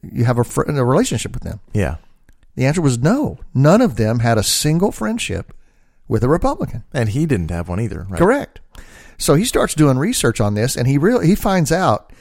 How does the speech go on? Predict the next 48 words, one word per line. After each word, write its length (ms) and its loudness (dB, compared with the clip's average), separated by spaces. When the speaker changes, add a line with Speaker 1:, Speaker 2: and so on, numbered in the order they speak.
Speaker 1:
that 160 0
the 80 -2
country 680 0
is 260 0
more 280 2
politically 920 -2
segregated 800 -4
than 140 2
it 120 0
is 280 0
even 360 -2
ethnically 760 -6
segregated. 640 -8
Speaker 2:
Hmm. 140 -2
Speaker 1:
There 160 -2
are 80 6
whole 180 4
parts 320 0
of 100 -4
cities 460 0
that 180 -2
are 300 -2
Republican 640 0
or 160 2
Democrat. 560 -2
Uh, 260 0
I 220 4
live 280 0
down 220 0
here. 220 2
When 120 2
I 100 2
moved, 280 2
where 220 0
we 240 0
moved 260 0
two 120 4
years 220 2
ago, 280 0
two 160 -4
and 60 0
a 40 2
half 120 -4
years 160 -2
ago, 160 0
into 140 -2
our 120 -2
home 280 -2